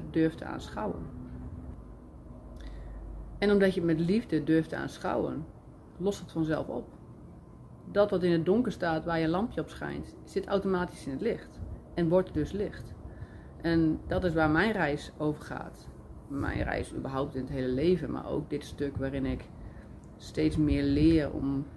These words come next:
met mijn eigen verhaal en met mijn eigen ervaringen en inzichten en, eh, nou ja, bewustwording, eh, andere mensen te inspireren om hetzelfde te doen. Nou,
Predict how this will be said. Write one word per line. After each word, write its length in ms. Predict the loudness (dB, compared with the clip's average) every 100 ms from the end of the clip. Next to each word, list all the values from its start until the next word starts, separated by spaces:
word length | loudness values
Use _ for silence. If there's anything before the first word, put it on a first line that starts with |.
| -12
met 240 | 0 2 4
mijn 160 | 2
eigen 360 | 0 0 0 -2
verhaal 460 | -6 -6 -4 -4 0
en 80 |
met 100 | 0
mijn 140 | 0 -2
eigen 420 | 0 0 -2 -4
ervaringen 540 | -8 -4 -2 -2 -2
en 120 | -4 2
inzichten 640 | 4 4 -2 -4 -4 -2
en, 260 | -2 -4 -4 -8 -16 -16 -16 -16 -14 -16 -14 -14 -14 -10
eh, 240 | -8 -4 0
nou 180 | 2 2
ja, 80 | 0
bewustwording, 760 | 2 6 6 4 -2 0 0 0 -4 -12 -14 -16 -16 -14 -14 -12 -12 -12 -14 -14
eh, 280 | -10 -8 0
andere 260 | 4 6
mensen 280 | 8 6 2
te 80 | -2
inspireren 540 | -4 -4 -2 -2 -2
om 80 | -4
hetzelfde 420 | -6 -4 -4 -4
te 140 | -8 -10
doen. 160 | -10 -12 -14 -18 -18 -18 -18 -18 -16 -16 -16 -16 -16 -16 -16 -16 -18 -18 -18 -18 -14 -10 -8 -8 -10 -14 -16 -10
Nou, 260 | -2 0 0